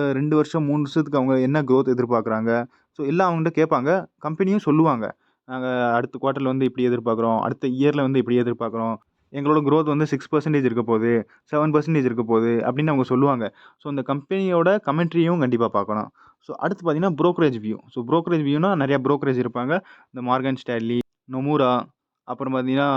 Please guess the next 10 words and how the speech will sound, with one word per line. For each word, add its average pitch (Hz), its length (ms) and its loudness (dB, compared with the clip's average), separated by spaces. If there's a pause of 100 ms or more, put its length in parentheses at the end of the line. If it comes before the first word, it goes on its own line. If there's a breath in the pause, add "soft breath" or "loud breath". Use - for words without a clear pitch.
(100)
மோத்திலால் 135 460 0
ஓஸ்வாலு. 117 520 2 (480)
So, 131 60 -6 (420)
இந்த 131 120 -2
மாதிரி 160 180 0
நிறைய 151 200 2
brokerage 147 400 2
இருப்பாங்க. 120 320 0 (580 soft breath)
அவங்க 151 260 -2
வந்து 160 220 4